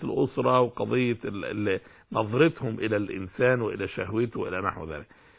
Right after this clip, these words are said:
هذا النموذج، آه، ع-، يعني لكي يضمنوا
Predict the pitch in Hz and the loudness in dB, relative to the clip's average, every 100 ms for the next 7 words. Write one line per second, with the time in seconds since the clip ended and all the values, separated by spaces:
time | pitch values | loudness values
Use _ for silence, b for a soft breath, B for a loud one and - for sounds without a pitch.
0 | b 131 196 202 170 139 131 147 131 139 | b 8 8 8 4 2 2 0 2 0
1 | 131 - _ _ _ _ _ _ _ _ | -2 -12 _ _ _ _ _ _ _ _
2 | _ _ _ - b b - 95 104 95 | _ _ _ -20 b b -6 -2 0 2
3 | 87 80 95 101 - 98 - 101 107 160 | 4 6 4 0 -6 -6 -6 -4 4 8
4 | 170 143 127 165 165 127 | 10 8 6 6 8 4